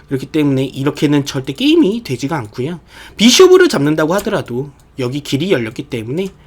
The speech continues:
나이트가 이쪽 잡고 킹이 피하면 그냥 여기서 이렇게 돼 있으니까 퀸을 교환하면 잡을 수밖에 없죠. 이렇게 되면은 백 입장에서 확실한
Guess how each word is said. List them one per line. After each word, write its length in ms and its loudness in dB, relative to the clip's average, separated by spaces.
나이트가 400 -2
이쪽 300 -10
잡고 580 -10
킹이 320 2
피하면 460 -2
그냥 440 4
여기서 600 2
이렇게 480 -2
돼 120 -4
있으니까 760 -6
퀸을 500 2
교환하면 460 0
잡을 280 -4
수밖에 320 -6
없죠. 300 -10
이렇게 340 2
되면은 460 -4
백 160 -2
입장에서 560 -6
확실한 640 -2